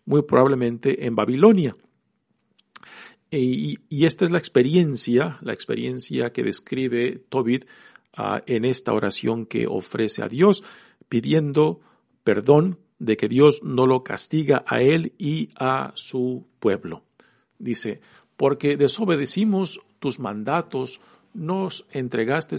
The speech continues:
al saqueo". Aquí se refiere al exilio en Babilonia, al destierro y a la muerte. "Nos hiciste objeto de las murmuraciones, las burlas y el desprecio de las naciones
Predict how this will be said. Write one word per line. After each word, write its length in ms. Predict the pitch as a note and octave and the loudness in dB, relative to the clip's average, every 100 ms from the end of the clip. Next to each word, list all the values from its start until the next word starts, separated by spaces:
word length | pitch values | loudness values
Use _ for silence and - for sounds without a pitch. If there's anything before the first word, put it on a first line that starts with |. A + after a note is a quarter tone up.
| - | -6
al 200 | B2+ A2+ | -6 -6
saqueo". 680 | - F#2+ A#2+ G#2 F2 - _ | -8 -8 -2 -2 -2 -8 _
Aquí 220 | - - | -10 -6
se 120 | B2+ | -4
refiere 420 | G#2+ - C3 C#3 | -4 -2 0 0
al 180 | A#2+ G#2 | -2 -4
exilio 640 | F#2+ - F3 D#3 C#3 F3+ - - _ - | -4 -4 -4 -4 -4 -4 -6 -20 _ -10
en 160 | G#2 | -6
Babilonia, 640 | F#2 A2 G#2 A2+ G2 F2+ D#2 | -6 -4 -2 -2 -2 -8 -10
al 240 | - A2 | -8 -6
destierro 680 | G2+ F#2 - D3 F#3 F#3+ F#3+ | -6 -8 -8 2 2 2 -2
y 100 | C#3+ | 0
a 80 | A2 | -2
la 100 | F#2 | -4
muerte. 640 | G2 C3+ C#3 - G2 F#2 _ _ - _ | -2 2 2 0 -10 -12 _ _ -20 _
"Nos 200 | B2 - | -10 -6
hiciste 400 | B2 A3 G#3 - | -4 -2 -2 -2
objeto 520 | C#3+ - E3+ D#3+ D#3+ | -4 -4 -8 -4 -4
de 80 | C#3+ | -2
las 280 | C3 B2+ C3 | -2 -4 -6
murmuraciones, 1160 | B2 A2+ A2 F3 E3+ A#2 A#2+ B2+ G#2+ F2+ D#2 | -8 -8 -4 -2 -2 -2 0 -2 -2 -8 -12
las 260 | - F2+ F2 | -10 -10 -10
burlas 640 | G2+ D3 F3 D3 C3+ C3+ - | -4 0 0 -2 -6 -6 -8
y 320 | E3+ F3+ - | -8 -8 -6
el 200 | A#2+ A2+ | -6 -4
desprecio 760 | G#2+ - - F#3 F3 - D#3+ | -8 -10 -4 -2 -2 -4 -6
de 80 | C3 | -4
las 220 | A2+ F#2 | -8 -10
naciones 600 | F#2 F2 F3 E3+ E3+ - | -12 -8 -4 -2 -2 -4